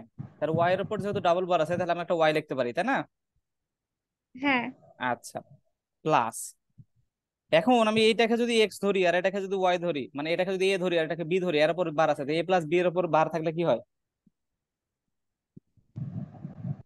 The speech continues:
Speaker 2: এ, এর উপর দুইটা bar থাকলে এই হবে।
Speaker 1: না, না, না, না, এই জেড যদি এ ধরি plus এক্স যদি B ধরি, তাহলে এ plus বি এর উপরে bar থাকলে কি হয়?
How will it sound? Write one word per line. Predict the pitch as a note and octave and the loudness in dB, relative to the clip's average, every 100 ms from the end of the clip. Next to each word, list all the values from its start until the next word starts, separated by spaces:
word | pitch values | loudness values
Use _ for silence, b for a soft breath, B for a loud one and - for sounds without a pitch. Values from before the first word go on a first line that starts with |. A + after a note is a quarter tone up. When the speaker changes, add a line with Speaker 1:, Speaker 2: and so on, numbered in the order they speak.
| - - | -14 0
Speaker 2:
এ, | C#4+ - D4+ | 0 2 4
এর | D#4 E4 | 4 4
উপর | F4 D#4+ | 4 4
দুইটা | D#4+ E4 | 6 6
bar | D#4+ D#4+ | 6 4
থাকলে | E4+ D4+ | 2 4
এই | C#4+ D4+ D#4+ | 4 4 2
হবে। | B3+ A3 C4+ - - _ _ | 0 -2 -6 -12 -20 _ _
Speaker 1:
না, | C3+ C#3 | -4 -2
না, | B2+ | -2
না, | B2 A#2 | -4 -6
না, | A#2+ A#2+ | -6 -6
এই | B2 - _ _ _ _ _ - | -6 -10 _ _ _ _ _ -16
জেড | C3 C#3 F3 D#3 | -2 2 2 2
যদি | F#3+ G#3 | 2 4
এ | G#3 | 4
ধরি | F3+ F#3+ D3 | 4 2 0
plus | - D#3 F3 - | 0 0 0 -2
এক্স | E3+ - - | -8 -8 -8
যদি | D#3+ F3 F#3 | -4 0 0
B | F#3+ | 2
ধরি, | F3 F3 B2+ A2+ _ _ _ - | 2 2 0 -2 _ _ _ -6
তাহলে | C3+ C#3 E3+ G#2+ | -2 0 0 0
এ | E3+ G3 G3+ _ _ _ | 2 0 0 _ _ _
plus | E3 E3 F#3 F#3 | 0 2 2 -2
বি | C3 D3+ F3+ | -6 0 2
এর | F#3 | 2
উপরে | E3+ F#3 | 0 0
bar | E3 D3+ D#3 | 2 2 2
থাকলে | F3+ E3+ F3 | -2 -2 0
কি | F#3+ | 2
হয়? | D#3+ A#2+ | 4 4